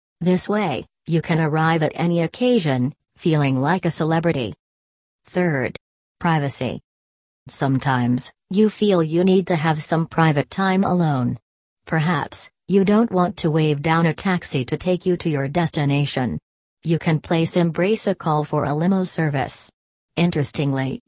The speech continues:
a limo service gives more time and privacy to enjoy your ride while engaging your chauffeur if necessary.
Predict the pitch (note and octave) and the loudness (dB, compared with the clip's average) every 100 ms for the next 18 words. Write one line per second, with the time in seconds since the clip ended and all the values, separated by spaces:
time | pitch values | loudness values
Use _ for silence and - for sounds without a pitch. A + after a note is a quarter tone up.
0 | _ E3+ E3 F3 D#3+ D#3 E3 D3 D3 - | _ -6 0 2 2 0 -2 0 0 0
1 | D#3 D3 D3+ D3+ D#3 D#3+ - G3+ E3+ B2+ | -2 -2 -2 0 2 0 -4 -2 0 0
2 | B2+ - D3+ - F3 F3 E3+ - D3 C#3+ | -2 -2 -4 -2 0 2 2 0 -2 -2
3 | D#3+ D3 C#3+ D#3 F#3 F#3+ F3 D#3 F3 F3+ | -2 0 0 0 0 2 0 2 2 0
4 | E3+ E3+ E3 D#3+ D3+ C#3 F3 G3 E3+ D#3 | -2 -2 0 0 0 2 2 2 0 0
5 | D3 C#3 C3 E3 D3 D3 C3 D#3 D3+ E3 | 2 0 0 0 0 -2 -2 -2 -2 -2
6 | D#3 C#3+ D3+ C#3 C3 F2+ | 0 0 0 0 -4 -6